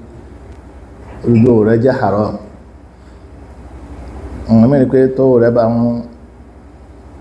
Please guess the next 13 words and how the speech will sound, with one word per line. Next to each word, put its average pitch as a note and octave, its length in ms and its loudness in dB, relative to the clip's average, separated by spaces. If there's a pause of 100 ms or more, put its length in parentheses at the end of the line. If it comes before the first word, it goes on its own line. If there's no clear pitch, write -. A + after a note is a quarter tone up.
(340)
eh, G2+ 640 -2 (540)
tó C3 140 0
bá C3+ 100 2
jẹ́ C3 140 2
pé C3 160 0 (1900)
haram, C3 440 0
haram C3 360 2
ń B2 120 2
bẹ A#2 100 2
ń A#2+ 80 4
bẹ A2+ 60 2
owó A2 200 2
rẹ̀, F#2+ 140 -4